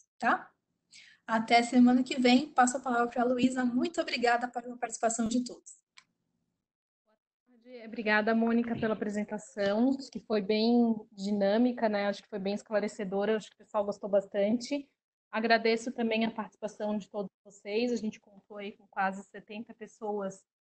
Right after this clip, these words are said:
Speaker 2: participando. É, lembrando, então, que semana que vem a gente vai ter outra capacitação da Mônica, a gente ainda não divulgou, vamos divulgar amanhã nas nossas redes sociais.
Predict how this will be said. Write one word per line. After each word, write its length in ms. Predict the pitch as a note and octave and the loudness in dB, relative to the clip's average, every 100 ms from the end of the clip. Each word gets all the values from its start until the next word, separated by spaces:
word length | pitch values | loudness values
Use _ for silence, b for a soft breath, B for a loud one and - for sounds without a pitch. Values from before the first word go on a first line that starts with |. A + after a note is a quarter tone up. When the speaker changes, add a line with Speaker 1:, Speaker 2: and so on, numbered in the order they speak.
| _ _ | _ _
Speaker 2:
participando. 1080 | G#3 F#3+ _ A3+ - G3+ G3+ B3 B3+ D4+ D4+ _ _ _ _ _ | -16 -16 _ -14 -4 0 2 0 0 -4 -8 _ _ _ _ _
É, 720 | G#3 G#3 G#3 G#3 G3+ G3+ G3+ | 0 2 2 2 4 4 2
lembrando, 460 | G3+ A3+ A3+ A3+ A#3 | 2 2 2 2 2
então, 380 | A#3+ A#3+ A3+ A#3+ | 2 2 2 0
que 280 | A#3+ A#3 | 0 0
semana 340 | A#3 B3 A3+ A#3+ | 0 0 2 2
que 100 | A#3+ | 0
vem 200 | A3+ A3+ | 0 2
a 40 | |
gente 160 | A#3 A#3 | 2 0
vai 120 | A3+ | -2
ter 100 | B3 | 0
outra 200 | A#3 B3 | -2 -2
capacitação 580 | - - A#3 A#3+ - A3+ | -10 -18 -20 -20 -4 -2
da 80 | A3 | 0
Mônica, 520 | G#3 G#3 A#3 B3+ D4 | 0 0 0 0 -2
a 40 | |
gente 260 | B3 A#3 A3+ | 0 -2 -4
ainda 180 | G#3+ G#3 | -6 -6
não 80 | - | -10
divulgou, 420 | _ _ A3 G#3 | _ _ -8 -8
vamos 240 | G#3 G#3+ G#3+ | -6 -12 -16
divulgar 520 | G3+ G#3 G#3 G3 F#3+ _ _ _ _ _ | _ -16 -10 -10 -10 _ _ _ _ _
amanhã 380 | G3 G#3 G#3 G#3+ | -4 -2 0 0
nas 160 | A3 | -2
nossas 320 | G#3+ G#3 A3+ - | -6 -12 -14 -14
redes 200 | G#3+ - | -12 -8
sociais. 840 | G#3+ - G#3 G3 G3 B3 A4 - | -10 -4 -2 -2 -2 -2 -4 -10